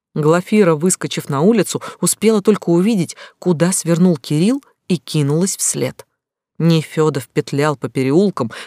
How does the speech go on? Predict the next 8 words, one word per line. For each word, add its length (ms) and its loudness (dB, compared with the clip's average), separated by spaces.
но 160 4
сын 340 2
Лисицыной 840 -2
оказался 640 -2
в 40 -4
хорошей 400 0
физической 540 -2
форме 400 0